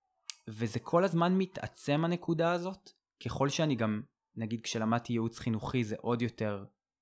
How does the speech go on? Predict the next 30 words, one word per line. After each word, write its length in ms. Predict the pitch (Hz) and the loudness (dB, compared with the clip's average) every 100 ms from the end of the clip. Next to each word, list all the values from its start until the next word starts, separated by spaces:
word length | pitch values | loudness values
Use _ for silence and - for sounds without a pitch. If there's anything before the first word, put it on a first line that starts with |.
| _ | _
העניין 320 | 110 107 110 107 | -6 -4 -2 -4
הזה 180 | 98 | -6
נוכח 440 | 98 101 107 98 - | -12 -10 -10 -10 -10
שם, 220 | - 95 | -10 -10
של 220 | 92 98 98 _ _ _ _ _ _ | -10 -12 -12 _ _ _ _ _ _
אנחנו 580 | 113 117 - 117 107 - _ _ _ - | -6 -4 -4 -4 -4 -6 _ _ _ -4
מנסים 560 | 117 107 - 135 127 120 | -4 -4 -2 -2 -2 -6
כמה 280 | - 131 135 | -4 -2 0
שיותר 480 | 135 117 107 127 123 | -2 -4 -2 -2 -2
לחבר 380 | 117 110 107 120 | -2 -4 -2 0
רגש 460 | 113 120 120 - | 0 -2 -2 -2
ללמידה, 560 | 113 110 104 101 110 98 - _ _ _ - | -2 -2 -2 -4 -4 -4 -8 _ _ _ -16
ולנסות 600 | 104 113 110 110 - 127 | -4 -2 -2 -4 -4 -2
לעשות 320 | 123 110 123 | 0 0 -2
את 120 | 131 117 | -2 -2
ההפרדה 540 | 107 - 107 113 123 | -2 -4 -4 0 0
בין 240 | 113 120 | 0 0
מה 140 | 117 120 | 2 2
אני 120 | 117 | 0
מרגיש 500 | 107 107 131 160 - | -2 -4 -2 -2 -2
למה 200 | 110 117 | 0 0
אני 120 | 113 | 0
חושב. 460 | 139 113 - 110 95 - _ _ _ _ _ | -4 -4 -2 -2 -2 -8 _ _ _ _ _
ובעקבות 400 | 107 117 - 127 | -2 -2 -2 -4
זה 80 | 127 | -2
גם 140 | 120 | -2
הלכתי 260 | 120 110 123 | -2 -2 -2
ללמוד 320 | 117 113 117 | -2 0 -2
C 240 | - | -2
B 40 | 120 | -4